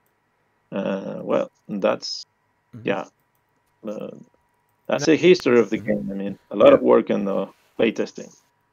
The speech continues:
Speaker 2: Now, you had men-, you had mentioned that this, um, st-, that this started a-, that this started out as a war, at this started out as a bit of a, um, war game like thing.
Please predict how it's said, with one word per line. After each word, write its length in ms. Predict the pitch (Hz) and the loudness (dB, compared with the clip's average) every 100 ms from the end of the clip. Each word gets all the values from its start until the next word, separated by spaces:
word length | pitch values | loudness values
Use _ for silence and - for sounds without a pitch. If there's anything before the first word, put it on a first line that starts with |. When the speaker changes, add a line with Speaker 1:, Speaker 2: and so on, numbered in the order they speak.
| _ _ _ _ _ | _ _ _ _ _
Speaker 2:
Now, 460 | 131 147 151 151 135 _ | -8 -4 -2 -4 -8 _
you 300 | - 120 180 | -20 -10 -6
had 140 | 220 180 | -4 -4
men-, 200 | 190 - | -6 -4
you 120 | 131 | -4
had 100 | 139 | -2
mentioned 520 | 160 175 - 165 147 | -4 -8 -10 -10 -8
that 240 | 123 131 - | -4 -4 -4
this, 500 | 127 - - - - _ _ _ _ - | -8 -8 -20 -20 -20 _ _ _ _ -8
um, 420 | 107 98 92 92 | -4 -4 -6 -12
st-, 340 | - - 123 - | -18 -14 -12 -8
that 160 | 110 | -8
this 140 | 113 98 | -6 -10
started 360 | - 120 117 | -4 -4 -2
a-, 120 | 110 - | -6 -6
that 180 | 101 92 | -10 -8
this 120 | 92 | -12
started 320 | - 104 101 | -8 -6 -4
out 140 | 95 92 | -4 -6
as 120 | 87 | -8
a 60 | 92 | -10
war, 380 | 90 95 92 87 _ _ - | -8 -8 -8 -12 _ _ -10
at 180 | 95 - | -10 -10
this 100 | 90 | -14
started 340 | - 98 98 | -10 -8 -6
out 140 | 92 | -6
as 160 | 87 82 | -8 -12
a 60 | 87 | -10
bit 160 | 107 | -8
of 120 | 101 | -6
a, 200 | 95 92 | -6 -6
um, 360 | 78 71 50 - _ _ _ _ _ - | -6 -10 -16 -20 _ _ _ _ _ -8
war 180 | 98 | -6
game 240 | 110 131 135 | -6 -6 -4
like 200 | 147 147 | -6 -6
thing. 280 | 180 175 | -8 -10